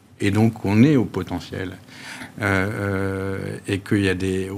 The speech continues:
au point qu'il y a des tensions salariales, donc là, oui, il faut agir. Et alors, il a été mentionné le, les, le, le, le fait qu'il y a une bonne partie de l'inflation qu'a priori la B C E contrôle pas, l'énergie et l'alimentation. J'ai envie de dire, euh,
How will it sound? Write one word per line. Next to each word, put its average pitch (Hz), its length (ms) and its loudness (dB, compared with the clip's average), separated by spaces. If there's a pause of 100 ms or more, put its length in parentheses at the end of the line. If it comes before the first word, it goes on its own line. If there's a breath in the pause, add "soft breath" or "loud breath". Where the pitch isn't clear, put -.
au 104 100 4
point 117 440 2
qu'il 101 140 -4
y 92 40 -4
a - 20 -2
des 90 100 -2
tensions 95 560 -6
salariales, 110 540 -2
donc 87 280 -4
là, 135 180 2
oui, 135 360 -2
il 98 60 -2
faut 107 180 -4
agir. 156 280 2 (300 loud breath)
Et - 40 -6
alors, 104 180 4
il 110 100 2
a 107 60 4
été 120 180 2
mentionné 123 520 4
le, 101 420 0
les, 98 240 -4 (240 loud breath)
le, 101 240 -2
le, 98 560 -2
le 95 120 -4
fait 123 280 -2
qu'il 104 140 -2
y 92 60 0
a 95 60 2
une 95 120 2
bonne 113 160 4
partie 110 340 -4
de 110 60 2
l'inflation 101 400 -2
qu'a 120 160 -2
priori 120 440 2
la 120 80 0
B 98 140 -2
C - 140 -4
E 110 40 -4
contrôle 95 320 -4
pas, 131 400 0 (400 loud breath)
l'énergie 104 880 0
et 107 80 -2
l'alimentation. 104 760 -2 (320 loud breath)
J'ai - 80 -2
envie 110 120 4
de 120 40 8
dire, 131 140 2 (460)
euh, 104 260 -6